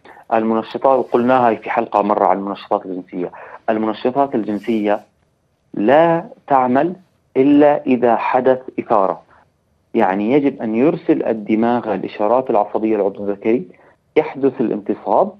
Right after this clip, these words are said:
تقوم هذه المنشطات بتحفيز المواد التي تؤدي الانتصاب أن لا تزول من الجسم بسرعة، تبقيها فترة أطول. ولكن إفراز هذه المواد تحتاج إلى إشارات من الدماغ.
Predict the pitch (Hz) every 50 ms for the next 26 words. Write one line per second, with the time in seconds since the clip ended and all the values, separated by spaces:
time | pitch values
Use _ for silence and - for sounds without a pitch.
0 | _ _ _ - - _ _ - - - - 160 170 175 165 160 156 139 139 135
1 | 135 127 123 123 117 113 - - 110 - - 127 143 165 185 - - _ _ _
2 | _ _ _ - - 107 127 123 - 131 - - - - - 185 185 156 123 -
3 | - - 123 120 127 127 131 135 135 131 123 113 - - _ - 120 120 113 110
4 | 110 110 - 120 - 143 143 131 127 120 117 113 - - _ - 135 135 135 135
5 | - - 147 139 135 127 139 147 156 165 170 - - - _ _ - - 120 110
6 | 139 151 143 135 135 131 127 120 127 127 139 120 113 113 113 - 135 110 90 87
7 | 90 - - 131 - - - 160 143 131 - - 127 - 123 117 110 - - 110
8 | 95 - - _ _ _ _ _ _ _ _ _ _ _ _ - - - - -
9 | 113 120 127 131 127 - - 127 123 - - _ _ _ _ - 113 - - -
10 | - 151 180 196 175 156 170 170 156 143 143 139 143 139 131 127 127 127 120 120
11 | 131 151 - _ _ _ _ _ _ _ _ - 113 - - 160 160 147 151 151
12 | 143 139 139 135 - 151 147 151 147 151 147 143 127 131 143 147 143 123 98